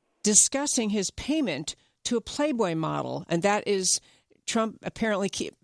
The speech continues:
you know, allegedly paying some Playboy model with whom he allegedly had an affair to stay silent during the time of his campaign. So the attorney secretly recorded his client, and Mueller raided Cohen's office, so apparently Mueller has that.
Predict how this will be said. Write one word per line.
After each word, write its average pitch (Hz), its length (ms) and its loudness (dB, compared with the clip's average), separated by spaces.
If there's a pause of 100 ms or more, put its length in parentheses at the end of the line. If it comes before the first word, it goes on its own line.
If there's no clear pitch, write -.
(120)
you 202 80 0
know, 170 180 4
allegedly 180 540 0 (180)
paying 208 400 -2 (100)
some 196 340 -2
Playboy 190 420 0
model 170 260 0
with 170 160 -4
whom 185 180 -2
he 180 120 0
allegedly 185 400 0
had 180 180 0
an 175 60 -2
affair 165 500 0 (460)
to 190 420 2 (220)
stay 185 260 0
silent 190 560 -2
during 185 240 -2
the 180 100 0
time 175 300 0
of 175 140 -2
his 185 180 0
campaign. 202 640 -2 (280)
So 175 380 0 (280)
the 196 80 2
attorney 294 580 0 (240)
secretly 262 400 2
recorded 220 400 0
his 196 140 -2
client, 170 600 0 (460)
and 175 340 0 (440)
Mueller 233 400 2
raided 202 680 0
Cohen's 208 440 -2
office, 180 440 0
so 180 320 2
apparently 214 380 -2
Mueller 196 280 2
has 254 340 0
that. 156 340 -2